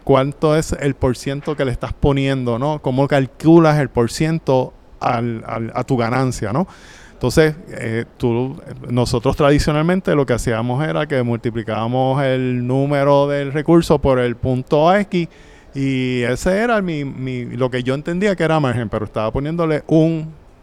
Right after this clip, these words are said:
marco. Así que tú lo que estás poniéndole es veinte, o sea, si tienes un recurso, le estás vendiendo a veinticinco dólares y le pones veinte por arriba, eso es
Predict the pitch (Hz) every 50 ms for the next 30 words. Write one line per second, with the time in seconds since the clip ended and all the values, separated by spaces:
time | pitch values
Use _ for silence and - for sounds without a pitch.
0 | - - - - 113 113 127 139 143 135 - - 107 107 - - - - 117 -
1 | 143 165 160 139 131 123 123 - - 123 - - 151 156 165 170 175 175 175 175
2 | 175 170 - - - - 113 110 139 131 131 131 - - 143 120 - - 143 127
3 | 113 113 - - 123 113 - 117 110 123 131 143 151 147 160 156 165 196 208 190
4 | 175 160 135 120 - 127 117 120 131 131 135 139 143 147 147 147 143 143 147 151
5 | 151 143 151 143 147 160 143 160 160 180 202 202 185 165 160 147 143 131 123 113
6 | 120 120 120 127 139 147 143 139 131 147 156 151 - 151 147 156 160 165 175 214
7 | 233 208 165 151 - - - - - - - - - - - 110 107 - - 156
8 | 151 151 - - 151 143 - -